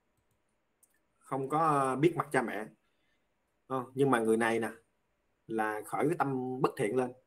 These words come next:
muốn giết đối tượng đó, là không biết cha mẹ nha. Thì trong chú giải của, ờ, tại vi pháp á, thì có nói là cái đối tượng này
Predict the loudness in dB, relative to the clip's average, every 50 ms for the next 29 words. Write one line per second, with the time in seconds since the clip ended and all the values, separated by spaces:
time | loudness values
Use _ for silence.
0 | _ _ _ _ _ -4 -4 -4 -4 -4 -8 -6 -4 -6 -4 -4 -6 -8 -6 -6
1 | -6 -8 -8 -12 _ _ _ _ _ _ _ _ -10 -2 0 0 2 2 0 -2
2 | -2 -8 -8 -10 -12 -16 _ _ _ _ _ _ _ _ -16 -12 -2 -2 -2 0
3 | 0 0 0 0 -2 6 6 6 8 10 8 8 6 2 0 -2 -6 -10 -2 2
4 | 4 4 4 4 2 2 2 4 4 2 2 0 -2 -4 -4 -6 -6 -8 -8 -8
5 | -8 -10 -10 -12 -12 -12 -14 -14 -18 -20 _ _ _ _ _ _ _ _ _ _
6 | _ _ _ _ -8 -6 -4 -2 0 0 4 4 4 4 2 -10 -14 _ _ _
7 | _ _ _ -12 0 2 4 4 4 2 0 -2 -4 -8 -4 _ 2 2 2 2
8 | 0 -2 -2 -2 -2 -2